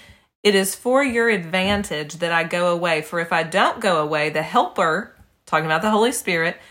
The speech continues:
"the Helper will not come to you, but if I depart, I will send him to you." He's a him.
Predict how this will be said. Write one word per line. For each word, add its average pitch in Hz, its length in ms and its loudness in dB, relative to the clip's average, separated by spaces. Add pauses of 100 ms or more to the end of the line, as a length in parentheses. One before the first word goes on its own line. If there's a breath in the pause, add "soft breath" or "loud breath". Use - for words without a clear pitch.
(120 soft breath)
"the 180 100 2
Helper 233 460 4
will 190 140 0
not 185 240 2
come 269 280 0
to - 140 -8
you, 131 340 -8
but 175 160 0
if 175 160 -2
I 170 140 4
depart, 190 720 2
I 180 120 4
will 175 160 -4
send 262 460 -2
him 226 340 0
to - 180 0
you." 208 420 0
He's 170 220 0
a 220 80 6
him. - 240 2